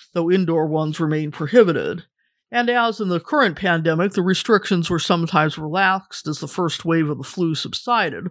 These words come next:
only to be reimposed with the coming of a second wave.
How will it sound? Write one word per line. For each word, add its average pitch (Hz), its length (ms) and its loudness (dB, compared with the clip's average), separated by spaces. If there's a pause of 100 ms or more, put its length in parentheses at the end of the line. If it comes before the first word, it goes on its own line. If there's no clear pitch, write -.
(420)
only 233 280 2
to 196 100 -8
be 185 120 0
reimposed 175 600 2
with 156 120 -6
the 165 80 -8
coming 160 340 2
of 143 80 -4
a - 40 -6
second 151 460 2
wave. - 440 -12